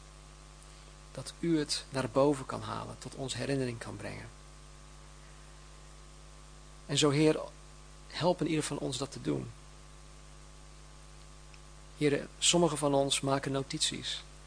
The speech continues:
Heer, dat is goed. Heer, ik bid dat deze ook notities zullen blijven maken.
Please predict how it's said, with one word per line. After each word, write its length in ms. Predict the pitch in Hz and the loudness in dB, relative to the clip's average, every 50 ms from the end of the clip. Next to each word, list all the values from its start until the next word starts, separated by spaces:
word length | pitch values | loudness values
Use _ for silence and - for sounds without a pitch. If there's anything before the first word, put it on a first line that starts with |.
| - - - - - - - - - - - - - - - - - - - | -18 -18 -18 -18 -18 -18 -18 -18 -18 -18 -18 -18 -18 -18 -18 -18 -16 -6 2
Heer, 120 | 156 151 | 4 4
dat 120 | 147 - | 4 4
is 120 | 135 - - | 4 2 2
goed. 420 | - - 180 160 - - - - - - - - - - - - - - - - - - - - - - - - - - - - - - - - - - - - - - - - - - - - - - - - - - - - - - - - - - - - - - - - - - - | 2 6 6 6 6 4 -4 -10 -10 -14 -16 -16 -18 -18 -18 -18 -18 -18 -18 -18 -18 -18 -18 -18 -18 -18 -18 -18 -18 -18 -16 -16 -16 -16 -16 -18 -18 -18 -18 -18 -18 -18 -18 -18 -18 -18 -18 -18 -18 -18 -18 -18 -18 -18 -18 -18 -18 -18 -18 -18 -18 -18 -18 -18 -18 -18 -18 -18 -18 -6 -2
Heer, 120 | 156 139 | 0 0
ik 100 | 131 120 | 0 2
bid 160 | 147 147 - | 2 2 2
dat 100 | - - | 0 0
deze 300 | - 131 127 123 131 - | 2 2 2 2 0 0
ook 260 | 131 135 131 - - - - - - - - - | 0 0 0 -2 -4 -10 -12 -14 -16 -18 -14 -8
notities 500 | 196 139 135 - - 139 123 - - - | -6 -6 -4 -4 -4 -2 -2 2 2 2
zullen 180 | - 135 135 | 2 2 2
blijven 360 | 127 156 160 156 156 143 135 123 | 2 4 4 6 4 4 2 -2
maken. 400 | 117 113 117 117 113 - - | -2 -4 -6 -8 -8 -10 -12